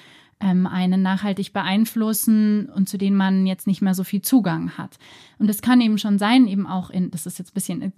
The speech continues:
Exkurs in die Traumatherapie, aber dass man zum Beispiel Flashbacks bekommt, also dass man sich plötzlich an was erinnert, an was man sich vorher nie erinnert hat. Und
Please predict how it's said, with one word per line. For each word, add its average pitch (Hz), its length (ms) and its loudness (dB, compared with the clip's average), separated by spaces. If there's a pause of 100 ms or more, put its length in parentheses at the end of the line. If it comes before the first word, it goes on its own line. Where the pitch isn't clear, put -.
Exkurs 269 580 2
in 233 120 6
die 233 120 4
Traumatherapie, 214 880 0
aber 196 160 -2
dass 202 180 -2
man 196 160 2
zum 185 140 -6
Beispiel 185 220 -2
Flashbacks 202 560 0
bekommt, - 440 -8
also 185 160 -4
dass 190 160 -2
man 190 140 2
sich 185 180 -2
plötzlich 208 520 -2
an 185 100 0
was 180 180 -2
erinnert, 202 520 2 (560)
an 190 100 2
was 190 140 0
man 196 120 2
sich 180 140 -6
vorher 202 300 0
nie 196 160 4
erinnert 180 560 -2
hat. - 320 -10
Und 180 400 0